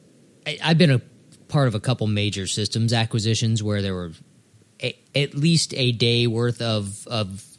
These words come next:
government team talking and then one-on-ones afterwards.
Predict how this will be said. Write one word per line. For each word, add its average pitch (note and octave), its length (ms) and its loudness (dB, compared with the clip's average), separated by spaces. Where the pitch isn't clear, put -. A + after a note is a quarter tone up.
government A#2 480 -2
team B2 380 0
talking B2 640 -4
and G#2+ 240 -2
then G2+ 380 -4
one-on-ones A2 580 -2
afterwards. A2+ 500 -4